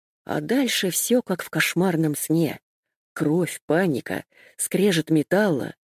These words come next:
смерть. Иллирийское войско сломило силы ополчения. Стариков и мужчин вырезали, как скот, а детей и женщин связали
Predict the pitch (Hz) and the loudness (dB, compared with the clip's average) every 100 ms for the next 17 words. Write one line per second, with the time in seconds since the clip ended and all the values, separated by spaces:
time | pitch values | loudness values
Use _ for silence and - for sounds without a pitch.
0 | _ _ - - 131 165 156 - - _ | _ _ -8 -2 0 0 -2 -4 -8 _
1 | _ _ _ _ - 185 202 254 247 - | _ _ _ _ 0 2 4 2 0 0
2 | 202 190 226 247 - - - 151 160 202 | 0 2 4 4 2 -4 -4 0 2 4
3 | 202 165 - 202 185 170 175 175 - 220 | 4 2 2 2 2 2 0 0 2 2
4 | 147 - - - _ _ _ _ _ - | 0 -4 -10 -16 _ _ _ _ _ -10
5 | - 147 131 - 156 156 151 147 - 160 | -4 0 0 2 0 2 2 2 2 2
6 | 156 151 190 180 156 160 165 156 - - | 2 2 2 2 2 2 0 -2 -4 -2
7 | 202 160 - - _ _ _ _ _ - | 0 0 -4 -18 _ _ _ _ _ -4
8 | 156 170 - 262 269 196 170 220 208 175 | -2 -2 0 2 2 2 2 2 2 0
9 | 160 139 147 165 240 156 95 | 0 0 0 2 0 0 -2